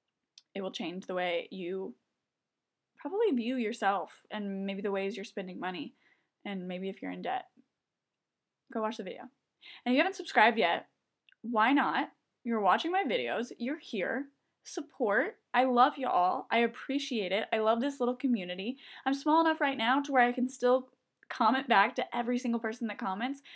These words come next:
So I'm always down there having a little conversation with you guys. If you haven't rated me five stars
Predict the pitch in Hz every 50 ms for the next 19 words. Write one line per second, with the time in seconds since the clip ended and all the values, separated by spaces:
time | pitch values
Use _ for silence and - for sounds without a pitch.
0 | - - _ - - 233 214 - 214 226 269 285 277 254 233 226 214 214 208 226
1 | 269 277 - 240 226 226 233 220 226 247 247 - 262 240 254 277 277 - 240 220
2 | 240 - 220 208 202 208 - 208 202 220 190 208 226 233 - - 233 - 254 254
3 | 302 330 330 - 277 277 262 254 247 247 226 202 208 - - 208 196 202 202